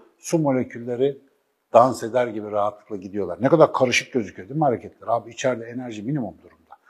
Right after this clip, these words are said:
Ama biz sürtünmeden dolayı. Yani işte gene bütün hikaye, yani devamlı aynı şeyi <laughs> söylemekten s-, belki bazılarını sıkmış olabilirim ama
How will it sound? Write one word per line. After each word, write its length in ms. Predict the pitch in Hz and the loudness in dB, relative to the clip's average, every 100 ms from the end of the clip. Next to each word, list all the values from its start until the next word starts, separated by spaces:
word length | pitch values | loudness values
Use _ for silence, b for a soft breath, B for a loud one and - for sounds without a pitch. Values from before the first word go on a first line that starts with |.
| b b b | b b b
Ama 200 | 104 98 | -6 4
biz 320 | 147 180 - _ | 4 4 -4 _
sürtünmeden 920 | _ - 113 104 113 113 110 113 113 95 | _ -14 -12 -10 -12 -6 -2 2 2 -2
dolayı. 280 | 82 85 _ b b b | -12 -16 _ b b b
Yani 280 | 156 160 151 - _ | 8 8 6 0 _
işte 200 | 147 - | -4 -2
gene 380 | 175 214 185 165 | 8 8 8 4
bütün 240 | 165 165 139 | 0 -2 -2
hikaye, 600 | - 113 107 107 131 - | 6 8 8 4 -2 -10
yani 280 | 120 117 117 | -8 -8 2
devamlı 380 | 139 131 120 123 | 6 6 6 2
aynı 300 | 120 131 120 | -6 -6 -6
şeyi 220 | - 117 | -4 -4
<laughs> 0 | |
söylemekten 720 | - 127 113 131 107 - 107 107 | 0 2 4 2 0 4 4 2
s-, 640 | - - - - - 117 | -12 -14 -14 -16 -6 4
belki 320 | 123 135 117 | 4 4 4
bazılarını 400 | 113 113 107 101 | 6 6 0 -8
sıkmış 360 | - - 110 104 | -10 -10 -10 -4
olabilirim 380 | 101 104 156 156 | -4 -4 -2 0
ama 240 | 95 | -2